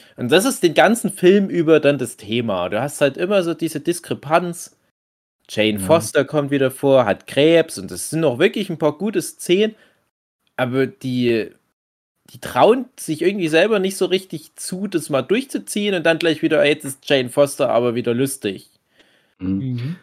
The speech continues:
Speaker 1: Hm.
Speaker 2: Also ich muss sagen, bei der Einstiegsszene, die du jetzt erwähnt hast, da hat es bei mir noch ganz gut funktioniert, eben durch diesen Kontrast, weil das halt so zwei völlig verschiedene Welten sind, die da
Speaker 1: Mhm.
Speaker 2: aufeinanderprallen. Halt der Sklave, der eine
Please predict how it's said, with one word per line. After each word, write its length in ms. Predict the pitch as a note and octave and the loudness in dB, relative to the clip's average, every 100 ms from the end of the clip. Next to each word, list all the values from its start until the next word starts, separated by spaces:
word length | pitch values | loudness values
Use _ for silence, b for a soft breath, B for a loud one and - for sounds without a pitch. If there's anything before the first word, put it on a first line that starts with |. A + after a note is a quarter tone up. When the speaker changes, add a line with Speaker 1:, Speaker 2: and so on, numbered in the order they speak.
| _ | _
Speaker 1:
Hm. 260 | G#2+ A2 G#2+ | -10 -6 -4
Speaker 2:
Also 160 | G2+ | -2
ich 80 | G#2 | 0
muss 180 | A#2+ A#2+ | 0 0
sagen, 280 | G2 A2 B2+ | 2 2 4
bei 80 | A#2 | 2
der 80 | G2+ | 2
Einstiegsszene, 720 | F#2+ B2+ - C#3+ - C#3+ C#3 | 0 -2 -2 -4 -2 0 2
die 120 | C3 B2 | 0 -2
du 100 | B2 | -4
jetzt 180 | B2 | -4
erwähnt 400 | A2+ G2+ A#2 C#3+ | -6 -4 -4 -4
hast, 240 | C3+ B2+ - | -6 -6 -2
da 80 | G2+ | -2
hat 120 | A2 | -2
es 100 | - | -4
bei 120 | A#2+ | 0
mir 120 | A2+ B2 | 2 2
noch 120 | A#2+ | 2
ganz 240 | A#2 A#2 | 0 0
gut 100 | B2+ | -4
funktioniert, 560 | - A#2 - A#2 A2+ - | -4 -6 -4 0 0 0
eben 300 | - A2 A2+ | -2 2 2
durch 180 | G#2 G#2+ | 2 -2
diesen 240 | G#2+ G#2 G2+ | -2 -6 -6
Kontrast, 680 | F#2 - - F2 - - F#2+ | -6 -8 -6 -4 -4 -8 -4
weil 180 | F#2+ | -2
das 220 | F#2 - G2 | -2 -6 -6
halt 240 | F#2+ F#2 | -6 -6
so 180 | - G2+ - | -8 -10 -10
zwei 300 | - - F#2 | -8 -4 -4
völlig 340 | - A2 G#2 | 0 -2 -2
verschiedene 440 | - - A2+ G#2 F#2 | -6 -6 -4 -4 -2
Welten 600 | F#2+ B2+ C3 A#2+ B2+ B2+ | -2 -2 -2 -2 -4 -6
sind, 320 | - - C3+ | -4 0 2
die 60 | A2+ | 2
da 80 | A2+ | 2
Speaker 1:
Mhm. 20 | |
Speaker 2:
aufeinanderprallen. 840 | G#2+ G#2+ G#2 A2+ B2 - A2 A2 | 2 0 0 0 0 -2 0 0
Halt 160 | G#2+ G2 | -2 -2
der 80 | G2 | -4
Sklave, 640 | - - G2+ G2 B2 A#2 A2 | -4 -8 -4 -4 -2 -2 -2
der 140 | A2 | -2
eine 360 | G#2+ A2 B2 | -4 -4 -6